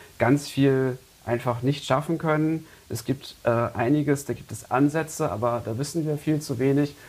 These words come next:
Und es gibt Regionen, in denen wir, in die wir eigentlich, also im östlichen Kreisgebiet, in die wir teilweise gar nicht wirklich vorgedrungen sind, also wo wir auch keine InterviewpartnerInnen wirklich gefunden haben, wo eigentlich niemand mehr das irgendwie anschaut. Und das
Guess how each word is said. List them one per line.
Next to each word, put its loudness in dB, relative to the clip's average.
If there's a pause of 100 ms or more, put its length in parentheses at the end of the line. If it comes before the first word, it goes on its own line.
(120)
Und 4
es 0
gibt -6
Regionen, 2 (120)
in -2
denen 2
wir, 0
in -4
die -4
wir 2
eigentlich, -2
also -2
im -4
östlichen -4 (320)
Kreisgebiet, 0 (300)
in 0
die 2
wir 4
teilweise 0
gar 2
nicht 0
wirklich -6
vorgedrungen 0
sind, -2
also -4 (260)
wo 4
wir 4
auch -4
keine 0
InterviewpartnerInnen 0
wirklich -6
gefunden 0
haben, 0
wo 0
eigentlich 0 (260)
niemand 4
mehr 4
das -4
irgendwie 0
anschaut. -2
Und -4
das -2